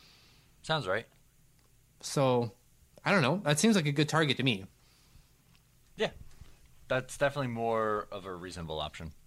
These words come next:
Speaker 1: I would
Speaker 2: Yeah.
Speaker 1: say. A more likely one at that. Uh, wanna
Speaker 2: So
Speaker 1: move
Speaker 2: when
Speaker 1: in
Speaker 2: we go,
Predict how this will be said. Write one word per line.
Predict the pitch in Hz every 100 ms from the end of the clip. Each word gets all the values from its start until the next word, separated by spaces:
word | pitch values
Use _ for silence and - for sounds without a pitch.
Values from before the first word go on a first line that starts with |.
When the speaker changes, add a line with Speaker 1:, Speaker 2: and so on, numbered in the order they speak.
| - _ _ -
Speaker 1:
I | 95
would | 107
Speaker 2:
Yeah. | 90
Speaker 1:
say. | 80 78 95
A |
more | 95 92
likely | 87 85 85
one | 80 80 78 _ _
at | 80 80 -
that. | 80 78 - - - - - - _ _ _ - -
Uh, | 107 107 113
wanna | 131
Speaker 2:
So | 185
Speaker 1:
move | 151
Speaker 2:
when | 165
Speaker 1:
in |
Speaker 2:
we | 190
go, | 185 185 160